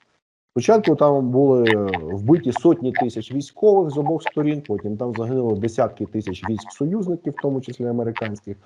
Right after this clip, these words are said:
І після того, як американці там ввели свій військовий контингент, посилили Південну Корею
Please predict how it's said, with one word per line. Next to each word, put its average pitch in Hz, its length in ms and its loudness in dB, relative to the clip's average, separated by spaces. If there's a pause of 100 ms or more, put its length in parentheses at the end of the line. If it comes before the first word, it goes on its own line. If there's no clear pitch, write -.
(400)
І 131 80 -2
після 185 300 4
того, 151 380 4
як 113 200 -4
американці 139 640 -4 (100)
там 104 220 -4
ввели 101 440 -2
свій 104 280 -4
військовий 110 480 -2
контингент, 160 680 -4 (540)
посилили 110 960 2
Південну 110 420 -2
Корею 98 640 2